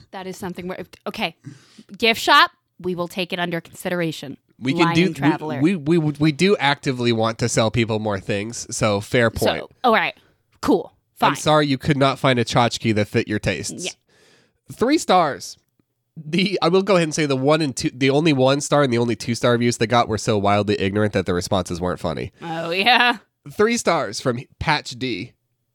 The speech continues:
Speaker 2: "I must be missing something. It's an okay tribute to Evil with lots of photos, some videos, and some artifacts. Most
Speaker 1: And
Speaker 2: of
Speaker 1: toys."
Speaker 2: <laughs> Most of the videos focus on his crashes when jumping.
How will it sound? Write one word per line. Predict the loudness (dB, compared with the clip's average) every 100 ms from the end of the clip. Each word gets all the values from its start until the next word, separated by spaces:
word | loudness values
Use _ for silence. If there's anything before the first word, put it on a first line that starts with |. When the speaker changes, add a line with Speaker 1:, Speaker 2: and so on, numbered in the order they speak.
| _ _ -2
Speaker 2:
"I | 0
must | 2 0 0
be | 0
missing | 0 0 -4
something. | -4 -4 -2 -6 -6 _ _ _ _ _ _ _ _ _ _ _ _ _ _ _ 2
It's | 4 4
an | 2 -2 -2
okay | 4 6 6 0 -2 -2
tribute | 0 0 0 0 -2
to | -4 0
Evil | 0 4 4
with | 4 2
lots | 0 2 2
of | 0
photos, | 2 2 4 2 2
some | 0 0 2
videos, | 2 4 2 0
and | -8 -8
some | -4 0 2 2
artifacts. | 2 0 0 -2 -2 -8 -12 -16 -20 -2
Most | 2 2
Speaker 1:
And | 4
Speaker 2:
of | 4
Speaker 1:
toys." | 2 0 -6 _ _ _ _ -4
Speaker 2:
<laughs> | -4 -4 -20 _ -4
Most | 2 2 2 0
of | 0
the | 0
videos | 2 2 2 0 0
focus | 0 0 0
on | 2 2
his | 0
crashes | 2 2 2 0 0
when | -2 0
jumping. | -2 -2 -4 -6